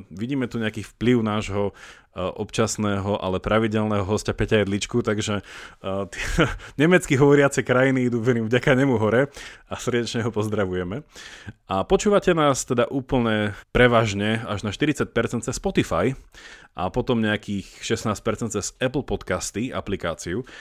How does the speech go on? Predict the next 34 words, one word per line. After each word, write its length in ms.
A 80
tu 120
chcem 200
iba 80
povedať, 400
že 80
ak 120
ste 160
nám 200
ešte 160
nedali 320
hodnotenie, 720
cez 240
tieto 320
dve 400
platformy 520
sa 120
dá 280
dať 240
aj 80
hodnotenie 480
podcastu. 560
Teraz 320
najnovšie 600
je 120
to 80
nejaký 240
mesiac 320
staré, 320
sa 120
mi 120
zdá, 120
na 120
Spotify. 560